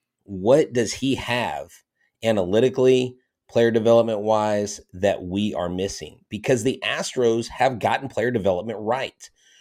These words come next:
We don't have a first or second rounder. That's also the question with Dana Brown as well. How are they going to develop guys that aren't first and second round picks? Because we don't have a ton of those. We have a few of them recently.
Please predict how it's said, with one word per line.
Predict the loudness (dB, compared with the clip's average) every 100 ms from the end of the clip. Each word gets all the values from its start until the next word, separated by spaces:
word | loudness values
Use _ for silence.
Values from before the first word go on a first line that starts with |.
| _ -2
We | 2
don't | 2 0
have | 0 2
a | 0
first | 0 -4 -4
or | -8
second | -2 -2 0
rounder. | 0 0 -4 -12 _ -6
That's | -2 2
also | 4 4 4
the | 0
question | 2 4 4 2 -2
with | 2 2 2
Dana | -2 -2
Brown | -2 -2 -2
as | -6
well. | -4 -2 -2 -6 -14
How | -14 -4 0 2 2
are | 2
they | 0
going | 0 -2 -2
to | -4
develop | -4 2 4 4 0
guys | -2 2 2 0
that | -2 -2
aren't | -4 -4 -8
first | -6 -4 -4 -6
and | -12
second | -8 -8 -8
round | -10 -10 -6
picks? | -4 -4 -8
Because | -14 -8 -6
we | -2
don't | -2 -2
have | -6 -4 -2 -2
a | -4
ton | -8 -10 -8
of | -8 -8
those. | -8 -8 -12 _ _ _
We | -2
have | 0
a | 0
few | -4 -2
of | 0
them | -2 -4
recently. | -4 -4 -4 -6 -8 -12